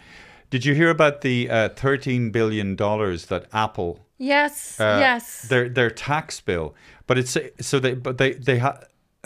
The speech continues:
Speaker 1: Ireland or whatever, the government of Ireland had to bring Apple to court, to the United Nations, uh,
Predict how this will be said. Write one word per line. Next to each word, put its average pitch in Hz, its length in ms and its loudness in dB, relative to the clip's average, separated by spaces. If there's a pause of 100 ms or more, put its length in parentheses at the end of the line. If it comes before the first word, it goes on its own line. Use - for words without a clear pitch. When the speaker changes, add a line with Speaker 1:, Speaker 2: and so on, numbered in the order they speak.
(120)
Speaker 1:
Ireland 156 500 2
or 139 60 4
whatever, 127 580 0
the - 80 -6
government 127 420 -2
of 107 120 -8
Ireland 117 300 2
had 104 160 -2
to 107 80 -8
bring 113 240 -2
Apple 113 360 -2
to - 140 -12
court, 123 440 -2
to - 160 -8
the 98 120 -4
United 98 560 -2
Nations, 98 640 -6
uh, 90 180 0